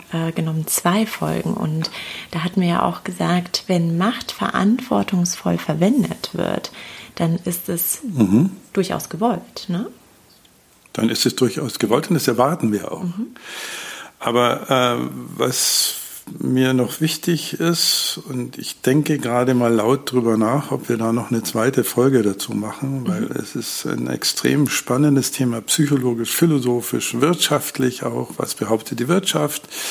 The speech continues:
Speaker 2: Wenn man sich überlegt, wie, welches Gebäude Wirecard aufgebaut hat an,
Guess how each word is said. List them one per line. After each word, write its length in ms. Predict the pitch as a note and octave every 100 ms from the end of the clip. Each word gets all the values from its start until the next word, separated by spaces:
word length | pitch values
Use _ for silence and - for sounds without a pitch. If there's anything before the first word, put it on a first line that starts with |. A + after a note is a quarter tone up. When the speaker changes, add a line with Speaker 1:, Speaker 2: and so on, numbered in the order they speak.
| - - - -
Speaker 2:
Wenn 100 | A#2
man 80 | A#2
sich 140 | A2
überlegt, 500 | C3 A#2+ C3+ C#3+ -
wie, 140 | A#2 A2 - -
welches 400 | A#2+ B2 B2 -
Gebäude 480 | A#2+ G#2 B2 C#3 A#2
Wirecard 880 | G#2+ C#3 D#3+ D#3 C#3 C3+ C3+ C3 A#2+
aufgebaut 840 | B2+ C3+ C#3+ A2+ A2 B2+ C#3 -
hat 360 | C#3 C3+ - - - - - - - - - - -
an, 480 | - A2+ A2+ A#2